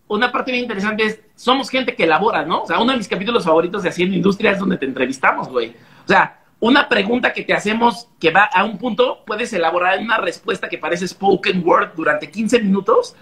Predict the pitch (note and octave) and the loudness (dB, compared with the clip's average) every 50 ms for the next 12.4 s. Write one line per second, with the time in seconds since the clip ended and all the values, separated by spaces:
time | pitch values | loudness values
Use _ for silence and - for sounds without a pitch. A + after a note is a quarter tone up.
0 | _ _ _ - - _ _ _ - - G#3+ G#3+ G3+ - F3+ F3+ F3+ - F4+ F#4 | _ _ _ -20 -20 _ _ _ 4 6 8 8 8 8 4 4 2 2 -2 0
1 | - - G#3+ A#3 A#3+ - - - F3+ - F3+ F3 F3+ F3+ G3+ G3 G#3+ A#3+ D4 D#4 | 2 2 4 4 2 2 0 -8 -4 0 2 2 2 2 0 2 2 2 2 2
2 | - - - - E3 - - A3+ A3+ A3 G#3+ G#3 G#3 G#3+ B3+ - - - - D#3+ | 0 -2 -2 -4 -4 0 0 0 0 2 0 2 2 4 2 2 0 -2 -6 -6
3 | D3+ - G3+ G#3 G#3+ A#3+ A3+ - F#3 D#3+ F#3+ G#3+ G#3+ A3+ A3 F#3+ E3 - - G3+ | -2 2 2 4 4 4 2 2 0 0 2 2 0 2 2 2 2 2 2 0
4 | G#3+ G#3+ F#3+ - G3 B3 - - G#3+ B3 C#4 D4+ E4+ F4 - - A#3+ A3 A#3+ G#3+ | 2 0 0 0 -2 -4 -2 0 0 2 2 2 2 0 -2 -2 0 0 2 4
5 | A#3 A#3 A#3 A#3 A#3+ A#3 A3 F3+ E3 E3 G3 D#4+ E4+ A3 - - _ _ _ _ | 4 2 2 0 -6 -6 -4 -4 -4 -2 -2 -2 -4 -4 -6 -12 _ _ _ _
6 | _ _ _ _ - G#3 C4+ E4 - F4 D4 - - C4+ A#3+ C4 A#3+ A3+ - _ | _ _ _ _ 2 4 4 4 4 0 -2 -2 -4 -4 0 0 0 -2 -2 _
7 | _ - - - G3+ - G#3+ G3+ D#3+ A#2+ - - _ _ - F3+ G#3 B3 C4+ C#4+ | _ -12 -2 2 4 4 4 4 0 -2 -6 -10 _ _ 0 2 4 4 4 4
8 | C#4+ C4+ G#3 F#3 G#3 A3+ A#3 B3 C4 - G#3 A#3 B3 B3 B3+ B3+ B3+ A#3+ A#3 A#3 | 2 0 -2 0 2 2 2 2 2 2 2 2 4 4 4 4 4 4 4 2
9 | A3 - A3 G#3 G#3+ G#3+ - - A#3 - G#3+ E3 - - B2+ D3+ F3+ F3+ G#3 - | 2 2 2 2 2 0 -4 -8 -10 -6 -6 -4 -2 0 0 0 0 0 -4 -6
10 | - - B3+ C#4+ - - F3 D3 C#3 C3+ - - A3+ D#3+ D#3+ G3+ G#3 - A3+ F#3 | -6 -6 -8 -6 -4 -4 -6 -4 -6 -6 -4 -4 -2 0 0 0 -2 -2 -6 -10
11 | A#3 E3 D#3 D3+ D3 - D#3+ D#3+ E3+ F#3+ F3+ F#3 D3+ A#2+ - _ _ _ _ _ | -10 -8 -6 -6 -4 -2 -2 -2 -2 -4 -10 -12 -14 -18 -20 _ _ _ _ _
12 | _ - B2 - C3 - - _ | _ -12 -10 -6 -6 -8 -8 _